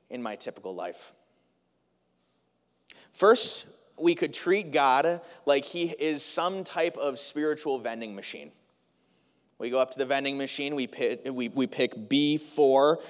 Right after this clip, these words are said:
and we expect that the thing that's in B four is gonna drop right in front of us.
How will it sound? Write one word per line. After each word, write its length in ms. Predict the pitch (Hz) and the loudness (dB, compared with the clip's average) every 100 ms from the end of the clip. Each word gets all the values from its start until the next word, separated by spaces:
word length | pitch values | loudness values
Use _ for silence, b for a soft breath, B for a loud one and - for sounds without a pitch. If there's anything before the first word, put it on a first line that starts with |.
| B - | B -2
and 180 | 143 | 4
we 120 | 151 160 | 8 8
expect 580 | 156 - 208 208 208 | 6 6 8 8 6
that 340 | 156 165 160 156 | 6 6 6 0
the 80 | 165 | 2
thing 300 | - 220 220 | 12 12 12
that's 180 | 175 | 8
in 240 | 175 208 190 | 8 4 6
B 160 | 185 | 4
four 300 | 175 190 196 | 4 8 10
is 100 | 175 | 8
gonna 160 | 170 160 | 6 4
drop 300 | 139 160 160 | 8 8 10
right 200 | 151 160 | 10 8
in 120 | 139 | 6
front 220 | - 180 | 6 8
of 80 | 131 | 10
us. 360 | 113 113 - | 8 6 0